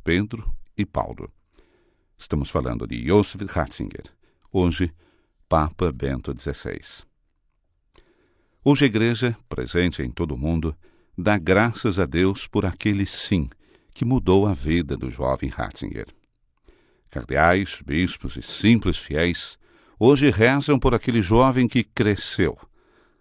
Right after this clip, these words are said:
e se tornou o vigário de Cristo na terra, apacentando um rebanho de mais de um bilhão de pessoas. O que teria imaginado o jovem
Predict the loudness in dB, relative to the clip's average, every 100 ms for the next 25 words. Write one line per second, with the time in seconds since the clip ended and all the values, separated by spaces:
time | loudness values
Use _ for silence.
0 | _ _ -10 -6 0 0 2 2 2 -2
1 | 0 0 0 -2 -6 -8 -10 -10 -8 -6
2 | -6 -8 -8 -10 -12 -14 _ _ _ _
3 | _ _ -8 -6 -6 -4 -6 0 2 2
4 | 0 -2 -4 -2 0 0 -2 -6 _ _
5 | -2 0 -2 -2 0 0 -2 -6 -2 -2
6 | -2 -4 -8 -10 -10 -12 -12 -12 -14 -20
7 | _ _ _ _ _ _ _ _ _ _
8 | _ -20 -20 _ _ _ _ -6 -4 0
9 | 0 2 2 0 0 0 2 0 0 -4
10 | 0 0 0 -6